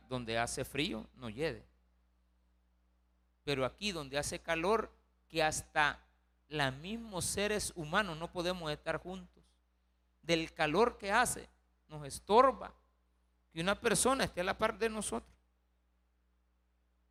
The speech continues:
Nos estorban las cosas. Entonces no se trata de que fuiste echado o que fuiste sacado. Es que ya no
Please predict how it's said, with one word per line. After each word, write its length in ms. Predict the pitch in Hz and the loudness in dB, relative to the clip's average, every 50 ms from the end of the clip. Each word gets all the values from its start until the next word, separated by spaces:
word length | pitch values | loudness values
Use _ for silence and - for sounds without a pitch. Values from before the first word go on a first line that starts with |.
| _ _ _ - | _ _ _ 0
Nos 220 | 170 208 220 208 | 4 6 6 6
estorban 580 | 208 185 147 - - 220 240 247 262 262 262 262 | 6 4 2 2 4 4 4 6 6 4 4 2
las 140 | 247 - - | 0 -2 -2
cosas. 540 | - - 302 330 - - - - - - - _ _ _ _ _ _ _ _ _ _ _ _ _ _ _ _ _ _ _ _ _ _ _ _ _ _ _ _ _ _ _ _ _ _ _ _ _ _ _ _ _ _ _ - | -6 -6 -6 -4 -4 -6 -10 -12 -20 -20 -20 _ _ _ _ _ _ _ _ _ _ _ _ _ _ _ _ _ _ _ _ _ _ _ _ _ _ _ _ _ _ _ _ _ _ _ _ _ _ _ _ _ _ _ -8
Entonces 400 | 220 226 - 415 392 - 349 320 | -4 0 2 4 4 4 2 0
no 160 | 294 311 339 330 | 2 2 4 4
se 180 | - 339 302 | 6 4 2
trata 440 | - - 339 339 349 349 349 302 269 | 2 0 4 4 4 4 4 0 0
de 120 | 214 214 | 0 0
que 140 | - - 190 | -2 -4 -6
fuiste 280 | - 233 254 - - 220 - - - | -6 -6 -8 -6 -4 -4 -2 -2 -4
echado 460 | - - - 185 170 156 139 120 - _ _ _ _ _ _ _ _ _ _ | -4 0 2 2 2 2 0 -4 -10 _ _ _ _ _ _ _ _ _ _
o 160 | - 196 185 | -4 -4 -2
que 120 | - 180 170 | -2 -2 -4
fuiste 340 | - 208 220 - - 208 - | -4 -4 -6 -4 -4 -4 -2
sacado. 540 | - 170 147 - - 156 143 131 123 113 - _ _ _ _ _ _ _ _ _ _ _ _ _ | 0 -2 -2 0 2 2 2 2 0 -6 -14 _ _ _ _ _ _ _ _ _ _ _ _ _
Es 140 | - 151 151 - | -12 -12 -12 -12
que 240 | _ - 151 151 - _ _ | _ -16 -18 -18 -18 _ _
ya 300 | - 165 175 165 156 - - | -6 -2 -2 -2 -2 -4 -10
no 420 | 131 131 139 143 147 151 139 117 | -18 -18 -12 -6 -4 -2 -2 -4